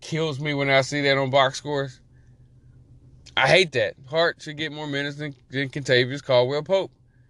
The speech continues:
Um, whenever Brandon Ingram have a good game, we lose. Like, he had thirty-two last night, and we lost. He has twenty-plus point games, and we lose I'm not putting it on him.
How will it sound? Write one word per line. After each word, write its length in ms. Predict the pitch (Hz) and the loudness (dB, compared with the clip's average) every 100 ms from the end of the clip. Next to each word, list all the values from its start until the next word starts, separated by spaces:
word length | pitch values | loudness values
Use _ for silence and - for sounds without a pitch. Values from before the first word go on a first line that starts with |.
| _ _ _ - | _ _ _ 2
Um, 300 | 139 135 135 | 6 6 4
whenever 440 | 156 185 220 208 | 4 6 6 4
Brandon 440 | 175 202 220 202 202 | 4 4 4 2 0
Ingram 320 | 226 208 185 | -2 -2 0
have 240 | 196 196 | 2 2
a 100 | 175 | 0
good 280 | 156 185 180 | -2 -2 0
game, 500 | 147 185 190 151 160 | 0 2 0 -2 -6
we 120 | 165 | -6
lose. 720 | 165 170 180 165 117 104 - - | 0 4 4 4 0 -8 -16 -6
Like, 220 | 127 170 | 0 2
he 80 | 170 | 2
had 160 | 175 175 | -2 2
thirty-two 500 | 180 175 165 180 175 | 2 2 -2 -4 0
last 300 | 156 151 139 | 4 4 2
night, 340 | 143 147 127 - | 0 -2 -2 -10
and 160 | 131 156 | -8 -6
we 100 | 151 | 0
lost. 480 | 147 131 - - - _ _ _ _ - | 4 4 2 -8 -20 _ _ _ _ -6
He 120 | 147 | 2
has 300 | 160 156 131 _ - | 4 4 0 _ -14
twenty-plus 840 | - 185 175 175 151 - 175 170 151 143 | -4 0 0 -2 -6 -2 0 0 -6 -6
point 280 | 175 160 | -6 -4
games, 300 | 143 165 170 | -4 -2 -2
and 100 | 147 | -4
we 100 | 143 | -4
lose 520 | 131 143 165 156 139 135 _ - | -4 -2 -2 -2 -4 -10 _ -4
I'm 140 | 160 | 0
not 200 | 190 156 | 2 0
putting 280 | - 175 165 | 0 -2 -2
it 40 | 160 | -4
on 160 | 147 | -4
him. 360 | 147 180 165 | -2 -2 -4